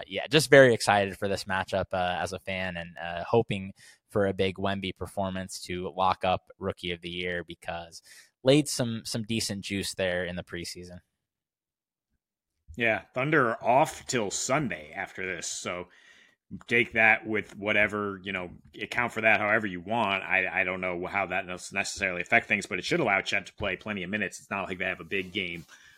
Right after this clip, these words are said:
Speaker 2: on the second leg or anything here. So what is your second pick here for Thursday's slate?
Speaker 1: So this is kind of a weird one, just in the sense of the juice, uh, is very high. You're gonna have to swallow some chalk if you wanna fire this one. Uh,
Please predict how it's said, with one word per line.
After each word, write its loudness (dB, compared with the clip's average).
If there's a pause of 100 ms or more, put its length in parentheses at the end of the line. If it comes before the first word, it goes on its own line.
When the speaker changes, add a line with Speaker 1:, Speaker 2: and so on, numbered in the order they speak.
(120)
Speaker 2:
on -6
the -8
second -2
leg 4
or -2
anything -6
here. -12
So -16 (800)
what 6
is 2
your 6
second -2
pick -2
here -2
for -14
Thursday's -6
slate? -8 (280)
Speaker 1:
So 8
this 2
is -2
kind 0
of 2
a 8 (100)
weird 2
one, 2
just -2
in 2
the 0
sense -2
of -4
the -2
juice, 0 (120)
uh, 2
is -4
very 0
high. 4
You're 2
gonna -2
have -6
to -8
swallow 2
some -4
chalk 4
if -8
you 2
wanna 2
fire 2
this -2
one. -2 (560)
Uh, 0